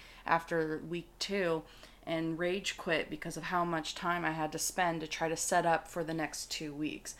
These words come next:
So I'm finding my time has transitioned in the setup more so than the actual, like,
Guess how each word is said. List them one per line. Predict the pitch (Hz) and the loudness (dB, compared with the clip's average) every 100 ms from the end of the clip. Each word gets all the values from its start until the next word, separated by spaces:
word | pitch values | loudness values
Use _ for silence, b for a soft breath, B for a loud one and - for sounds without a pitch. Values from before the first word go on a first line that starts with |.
| B B | B B
So | - | -2
I'm | 180 | -2
finding | 180 208 196 185 | 4 2 2 2
my | 160 | 0
time | 156 180 170 | -2 -2 0
has | 170 160 | 0 -4
transitioned | - 165 156 160 - 165 - | -4 -4 -2 -4 -2 -4 -2
in | 151 147 | -2 -4
the | 135 | -4
setup | - 143 156 175 185 B B B | -2 0 2 0 0 B B B
more | 165 165 | 0 0
so | 156 165 156 | 0 -2 -2
than | 151 151 | 0 0
the | - | 0
actual, | 147 143 - 151 139 | -2 -4 -6 -4 -4
like, | 90 80 95 - | -2 -4 -6 -12